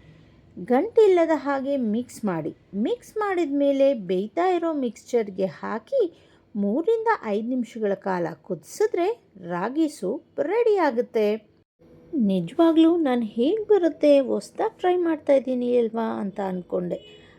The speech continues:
ಆದರೆ ಮನೆಯಲ್ಲಿ ಎಲ್ಲರೂ ಇಷ್ಟಪಟ್ಟು ಕುಡಿದ್ರು. ಅದಕ್ಕೆ ಯಾಕೆ ಈ ರೆಸಿಪಿನ ನಿಮ್ಮೊಟ್ಟಿಗೆ ಶೇರ್ ಮಾಡಬಾರ್ದು ಅಂತ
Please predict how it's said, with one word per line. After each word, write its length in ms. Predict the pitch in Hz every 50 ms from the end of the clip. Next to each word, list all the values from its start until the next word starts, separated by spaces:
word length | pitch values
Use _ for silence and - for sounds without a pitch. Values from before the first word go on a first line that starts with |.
| - - -
ಆದರೆ 560 | 220 202 185 175 160 156 180 185 233 302 349 330
ಮನೆಯಲ್ಲಿ 800 | 262 202 185 185 175 170 - 320 359 392 381 339 320 311 311
ಎಲ್ಲರೂ 680 | 294 - - - 180 185 240 294 311 - - 202 - -
ಇಷ್ಟಪಟ್ಟು 640 | - - - - - 247 220 - 202 190 - - 175
ಕುಡಿದ್ರು. 460 | - 180 170 165 - 160 180 - - _ _ _ - - - - - _ _ -
ಅದಕ್ಕೆ 680 | 190 180 165 214 - - - 349 339 403 440 392 320
ಯಾಕೆ 320 | 302 311 403 494 - 440
ಈ 100 | 415 415
ರೆಸಿಪಿನ 520 | 381 359 339 339 - - - 330 320 294 302 294
ನಿಮ್ಮೊಟ್ಟಿಗೆ 640 | 269 226 202 202 220 277 320 311 - 330 294 330 311
ಶೇರ್ 340 | 294 - 294 269 254 247
ಮಾಡಬಾರ್ದು 600 | 240 233 233 220 214 202 190 208 202 185 180 196 190
ಅಂತ 240 | 185 202 277 -